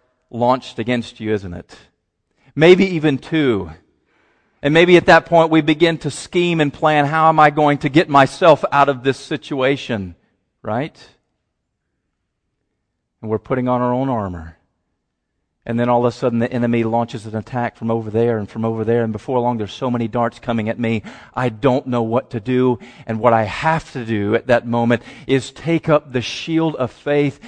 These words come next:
and begin to believe all the promises that God gives to me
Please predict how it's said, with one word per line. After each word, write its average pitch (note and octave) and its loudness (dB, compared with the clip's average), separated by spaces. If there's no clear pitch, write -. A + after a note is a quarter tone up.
and C3+ 0
begin C#3+ 2
to C3 4
believe D3+ 2
all D3 0
the C3+ 0
promises B2 -2
that C#3 -4
God B2+ 2
gives D3 0
to - -6
me A2+ 0